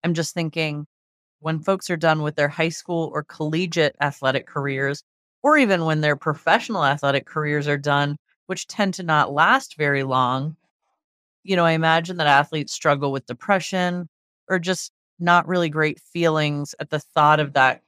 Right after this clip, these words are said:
career ending. Do you see those struggles in your athletes? And do you feel like this rule change can be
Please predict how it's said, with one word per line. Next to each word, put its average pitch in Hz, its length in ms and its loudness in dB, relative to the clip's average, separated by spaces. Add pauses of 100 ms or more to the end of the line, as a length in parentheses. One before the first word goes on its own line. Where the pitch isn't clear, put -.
career 147 420 -2
ending. 131 540 -4 (480)
Do 190 100 -6
you 180 140 -4
see 208 320 -2
those 240 260 2
struggles 226 420 -2
in 220 60 -6
your 220 140 -2
athletes? 208 720 -2
And 170 220 -2
do 180 100 -2
you 175 120 0
feel 180 200 2
like 175 140 2
this 160 180 -4
rule 151 240 -2
change 165 420 -4
can 156 220 -6
be 147 320 -4